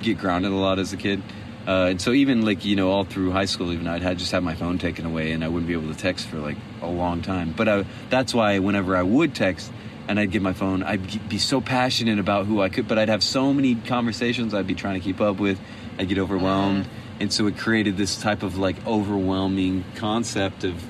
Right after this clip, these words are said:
Speaker 1: like, having to respond or keep up with, like, maintain. And that's
Speaker 2: Yeah.
Speaker 1: why sometimes you'll see me, like, not respond for months on end, like, as, as I should, because I'm, like,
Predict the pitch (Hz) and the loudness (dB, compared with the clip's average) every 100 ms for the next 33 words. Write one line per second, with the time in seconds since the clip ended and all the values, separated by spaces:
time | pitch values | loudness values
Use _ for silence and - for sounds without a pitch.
0 | - - 98 104 98 95 98 87 85 - | -10 -4 -2 0 0 0 0 -2 -4 -2
1 | 95 92 95 92 87 - 104 101 87 - | -2 0 0 0 -2 -2 -2 0 -2 -2
2 | 87 101 92 98 101 95 98 98 95 95 | -4 -4 -2 -2 0 -2 -2 -2 0 0
3 | 95 - - - 127 185 185 170 160 143 | -2 -6 -14 -4 0 2 2 2 2 2
4 | 139 123 117 139 127 113 110 98 110 110 | 4 2 2 4 6 4 4 2 2 2
5 | 104 - 117 113 110 110 101 107 95 107 | -2 -2 2 2 0 0 0 2 2 2
6 | 113 110 104 92 104 104 104 107 101 95 | 2 2 2 0 -2 0 2 0 0 0
7 | 90 143 131 110 - 98 95 95 | 0 0 2 0 -2 -2 0 -2